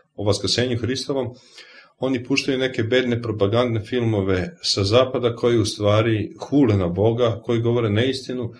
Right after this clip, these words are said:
i tvrde kako se ništa od toga nije desilo. Dakle, imamo jedan paradoks da mi kao pravoslavni narod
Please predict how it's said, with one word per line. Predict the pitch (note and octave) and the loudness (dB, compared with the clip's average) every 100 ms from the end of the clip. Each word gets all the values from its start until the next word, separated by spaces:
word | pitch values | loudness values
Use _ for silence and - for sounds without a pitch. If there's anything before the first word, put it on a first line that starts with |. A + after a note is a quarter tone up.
| _ | _
i | - B2 | -8 -6
tvrde | B2 C3+ A#2+ - | -2 0 0 0
kako | A#2 A#2 | 0 0
se | A2 A2 | -4 -2
ništa | A#2 G#2 | -2 -2
od | F#2+ | -2
toga | A2 G#2 | 0 0
nije | F#2+ F#2 | 0 0
desilo. | F2 E2+ - _ _ _ _ _ _ _ _ _ _ _ - | -2 -4 -12 _ _ _ _ _ _ _ _ _ _ _ -16
Dakle, | G#2+ B2 C3+ A#2+ | 2 2 4 2
imamo | B2+ C3+ B2+ B2 - | 0 0 0 -2 -2
jedan | B2+ B2+ A#2 | -2 -2 2
paradoks | C3 C3+ A#2+ - | 2 4 0 -4
da | A2 | -4
mi | A#2 B2 | -2 -2
kao | C3+ A#2 | 0 0
pravoslavni | A#2 B2+ A#2 - G#2+ G#2+ | 4 4 4 0 -2 0
narod | A2 A#2+ A2+ | 2 0 -2